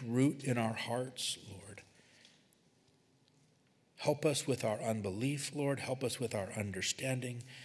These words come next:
Help us, Lord, as we go forth from here today to live and to walk and to love and to, Lord, just to take chances and to live risky according to your economy, Lord, and not according to our fears, according to what the culture tells us.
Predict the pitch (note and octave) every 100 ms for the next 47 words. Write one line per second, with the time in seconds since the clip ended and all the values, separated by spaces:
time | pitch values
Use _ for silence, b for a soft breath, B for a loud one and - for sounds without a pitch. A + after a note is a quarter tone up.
0 | B - D3 C#3+ B2+ - A#2+ A2 G#2 F#2+
1 | G2+ G#2+ G#2 G#2+ G#2 - - C#3 C3+ -
2 | B2 G#2 F#2+ G#2+ G2 - G#2 F2 E2+ F2
3 | - G2 F#2+ B2+ C#3+ B2 G2+ F#2 - G#2+
4 | F#2+ A2 A2 A#2+ - - F#2+ F2+ - F#2
5 | F#2+ A2 B2 B2 A#2 G2+ G2+ F#2 - F#2
6 | F2+ - B B B B B B - B2
7 | A2 C3+ C3 B2 - A#2+ - D3 C#3 C3
8 | B2+ A#2 G#2+ A2+ A#2+ B2+ A2 A2+ B2+ -
9 | A2+ G#2 - - - A#2+ A2 G2+ G2+ -
10 | F#2+ F#2+ A2+ A#2 B2 - - G2+ F#2 F#2
11 | F#2+ F#2+ F#2+ F2+ G2 G2 A2+ A2+ - G#2+
12 | G2+ - G2 F2 E2+ - C#3+ C#3+ C#3 A#2+
13 | - B B B B A#2 - A2+ G2+ G#2
14 | G2+ G2+ F2 - C3 B2+ C3+ B2+ A2+ G#2+
15 | G2+ G2+ G#2 - -